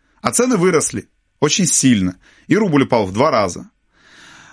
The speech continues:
А, вот, то есть та квартира, г-, которую сдавали москвичи там в тринадцатом году за тысячу долларов, сегодня, условно говоря, можно за пятьсот снимать и так далее. Потому что население стало намного беднее.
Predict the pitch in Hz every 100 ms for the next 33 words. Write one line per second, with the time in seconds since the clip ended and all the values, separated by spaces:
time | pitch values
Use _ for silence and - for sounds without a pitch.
0 | _ - 120 123 123 123 117 113 120 143
1 | 110 147 131 175 165 143 170 143 127 127
2 | 127 117 143 131 110 127 123 113 113 -
3 | 113 117 101 - 117 110 - 104 101 104
4 | 135 233 - 135 113 98 87 - 143 190
5 | 139 117 135 120 113 110 107 104 107 123
6 | - 123 - 95 92 - - - 101 98
7 | 85 87 123 113 - - - - - _
8 | - 127 180 214 160 131 143 127 117 120
9 | 107 101 110 131 90